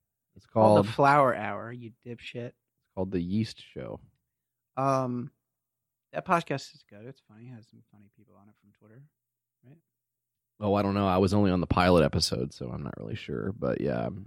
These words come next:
Speaker 2: You're a pilot, dude?
Speaker 1: <laughs> Ah, damn it.
Speaker 2: What? <laughs> I was on the, I was only on the episode about pilots
Speaker 1: <laughs>
Speaker 2: and piloting.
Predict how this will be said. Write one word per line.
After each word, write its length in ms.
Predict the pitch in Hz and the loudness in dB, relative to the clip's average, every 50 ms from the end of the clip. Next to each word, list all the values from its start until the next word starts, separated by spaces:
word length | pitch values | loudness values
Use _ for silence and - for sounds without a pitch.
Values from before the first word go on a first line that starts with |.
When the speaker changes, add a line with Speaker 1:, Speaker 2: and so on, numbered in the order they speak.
| _ _ _ | _ _ _
Speaker 2:
You're 120 | 214 262 302 | -6 -6 -6
a 40 | |
pilot, 480 | 294 - - - 160 202 247 320 349 - | -6 -2 0 4 4 6 6 4 4 4
dude? 240 | - 415 440 440 427 - _ _ _ _ _ _ _ _ _ _ _ _ _ _ _ _ _ _ _ _ _ _ _ _ _ - - - - _ _ _ - | 6 6 6 6 4 2 _ _ _ _ _ _ _ _ _ _ _ _ _ _ _ _ _ _ _ _ _ _ _ _ _ -10 -10 -10 -12 _ _ _ -6
Speaker 1:
<laughs> 100 | 135 - - - - _ _ _ _ _ _ _ _ _ _ _ _ _ _ _ _ | -6 -6 -8 -12 -20 _ _ _ _ _ _ _ _ _ _ _ _ _ _ _ _
Ah, 120 | - 139 107 | 2 2 4
damn 320 | 95 90 104 113 117 113 | 4 4 4 4 6 4
it. 160 | 95 73 - - - - - _ _ _ _ _ _ _ _ _ _ _ _ _ _ _ _ _ _ _ _ _ _ _ | 4 2 0 -2 -8 -16 -20 _ _ _ _ _ _ _ _ _ _ _ _ _ _ _ _ _ _ _ _ _ _ _
Speaker 2:
What? 180 | - 220 190 - - - - - - _ _ _ | 2 2 2 2 0 -6 -10 -14 -20 _ _ _
<laughs> 400 | _ _ _ _ _ _ _ _ | _ _ _ _ _ _ _ _
I 80 | - 165 | 6 8
was 120 | 190 185 208 | 8 8 8
on 120 | 202 196 | 8 8
the, 140 | 175 160 131 127 | 8 6 6 6
I 120 | 156 170 | 6 6
was 120 | 165 175 | 8 8
only 200 | 190 196 190 170 | 8 8 8 8
on 160 | 147 139 131 127 | 8 6 6 4
the 160 | 113 107 110 | 2 0 -2
episode 340 | 127 110 - - 127 120 110 | -4 -6 -4 -4 -4 -4 -4
about 220 | 110 113 107 101 - | -6 -10 -12 -14 -12
pilots 400 | - - 120 117 110 107 117 _ _ _ _ _ _ _ _ _ - - 170 | -10 -10 -10 -8 -10 -12 -16 _ _ _ _ _ _ _ _ _ -2 0 2
Speaker 1:
<laughs> 540 | - 170 - - - - - - - 156 | 2 0 -2 -2 -2 -2 0 2 2 4
Speaker 2:
and 160 | 185 175 165 151 | 6 6 6 6
piloting. 560 | 170 165 180 165 90 85 78 - - - | 6 6 6 6 4 2 0 -4 -6 -10